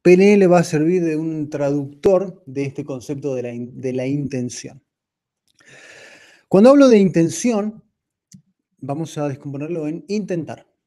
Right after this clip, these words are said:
Primera parte, intención, intentar. Es decir,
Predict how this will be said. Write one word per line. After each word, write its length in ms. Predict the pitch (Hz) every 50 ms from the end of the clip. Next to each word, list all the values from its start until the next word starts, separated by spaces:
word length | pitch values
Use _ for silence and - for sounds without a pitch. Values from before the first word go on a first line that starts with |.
| _
Primera 320 | - 143 156 185 196 185 143
parte, 400 | 139 120 - - 120 - _ _ _ _ _ _ _ _ _ -
intención, 960 | 160 160 160 156 143 151 151 156 147 - 220 220 226 240 233 208 - _ _
intentar. 840 | - 156 147 143 139 139 135 131 127 120 120 120 113 - - - - _
Es 80 | - 123
decir, 260 | 117 110 - 147 156